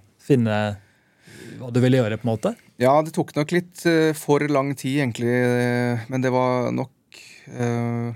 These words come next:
Speaker 2: så vidt jeg husker, så må det ha vært litt på grunn av, eh, litt det som skjedde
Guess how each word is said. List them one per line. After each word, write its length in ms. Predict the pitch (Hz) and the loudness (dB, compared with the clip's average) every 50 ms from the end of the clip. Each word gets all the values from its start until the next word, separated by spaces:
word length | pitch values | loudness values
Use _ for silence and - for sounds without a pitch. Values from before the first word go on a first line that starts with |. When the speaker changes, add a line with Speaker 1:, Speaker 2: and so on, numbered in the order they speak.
| - _ _ _ _ _ _ _ _ _ _ _ _ _ _ _ _ _ _ _ - | -14 _ _ _ _ _ _ _ _ _ _ _ _ _ _ _ _ _ _ _ -18
Speaker 2:
så 160 | - - 120 113 | -16 -10 -6 -6
vidt 140 | 110 - | -4 -4
jeg 100 | 120 - - 160 | -4 -4 -4 -4
husker, 420 | - - - - - - - 113 | -2 -2 -2 -2 -2 -2 -4 -4
så 160 | - - 135 131 | -4 -2 -2 0
må 220 | 127 123 120 120 | 0 0 0 0
det 140 | 117 117 117 | 0 0 0
ha 100 | 117 113 | 0 0
vært 220 | 117 117 - - | -2 -4 -8 -12
litt 260 | 131 120 _ _ _ - | -16 -18 _ _ _ -6
på 120 | - 123 | -4 -2
grunn 160 | 117 113 113 113 | -2 0 0 0
av, 160 | 113 110 110 113 117 113 | -2 -2 -4 -6 -6 -4
eh, 340 | 113 110 110 110 110 110 104 101 - _ _ _ _ _ _ _ _ _ _ _ - - - _ _ _ _ _ _ _ _ _ _ _ _ _ _ _ _ _ _ _ _ - | -4 -2 -2 -2 -2 -4 -6 -8 -12 _ _ _ _ _ _ _ _ _ _ _ -20 -20 -20 _ _ _ _ _ _ _ _ _ _ _ _ _ _ _ _ _ _ _ _ -12
litt 200 | 117 120 117 - | -8 -8 -6 -2
det 140 | - 123 120 | -2 -2 -2
som 100 | - 120 | -2 -6
skjedde 220 | 117 - 123 120 | -6 -4 -2 -2